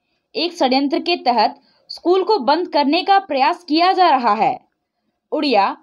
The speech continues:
भाषा भाषी लोगों के लिए यह बहुत बड़ा अन्याय होगा।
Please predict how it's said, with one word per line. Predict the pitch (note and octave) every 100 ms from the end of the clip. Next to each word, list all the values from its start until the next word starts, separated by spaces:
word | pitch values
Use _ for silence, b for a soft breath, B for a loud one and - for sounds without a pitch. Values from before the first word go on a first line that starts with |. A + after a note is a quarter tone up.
| -
भाषा | F3 C4 C#4+ G4
भाषी | D4+ D#4 D4+ G4 D4+
लोगों | C#4 C4 F#4
के | F#4 F#4+
लिए | C4+ G#3 C#3+ - _ _ _
यह | B3 E4
बहुत | A3+ C4+ F4
बड़ा | C4+ C4 G3 - - C#4
अन्याय | E4+ E4 F#4
होगा। | D#4+ A#3+ G3 C3